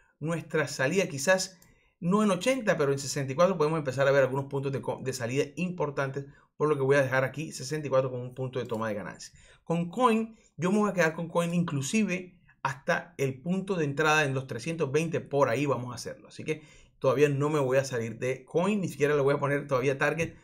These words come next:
porque voy a dejar un poquito más de tiempo en mi portafolio a, eh, Coin, pero cuando se empiece a acercar a los puntos importantes vamos a dar las, las salidas. nio también está muy bien, espero que siga manteniéndose bien. Hoy tuvimos una excelente noticia de nio,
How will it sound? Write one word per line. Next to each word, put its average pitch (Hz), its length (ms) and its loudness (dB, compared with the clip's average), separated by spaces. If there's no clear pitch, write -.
porque 123 160 -10
voy 147 120 8
a 160 40 4
dejar 151 440 0
un - 120 -20
poquito 151 380 -2
más 147 140 4
de 139 80 2
tiempo 135 320 -4
en 123 60 -4
mi 127 60 -8
portafolio 117 720 -2
a, 131 220 -6
eh, 107 680 -2
Coin, 160 380 -2
pero 147 200 2
cuando 139 180 2
se - 80 -8
empiece 202 220 0
a 247 40 -2
acercar 180 340 4
a 170 40 6
los 143 100 4
puntos 175 300 -2
importantes 147 520 0
vamos 131 280 -2
a 113 40 0
dar 113 280 -4
las, 117 440 -6
las 120 220 -4
salidas. - 480 -12
nio 196 220 4
también 143 220 0
está 143 180 0
muy 143 180 0
bien, 196 240 0
espero 139 240 -2
que 139 80 -2
siga 147 240 -2
manteniéndose 135 460 -4
bien. 175 180 -4
Hoy 190 180 4
tuvimos 156 260 -2
una 151 100 -4
excelente 143 500 -2
noticia 127 460 -4
de 113 80 0
nio, 107 260 -6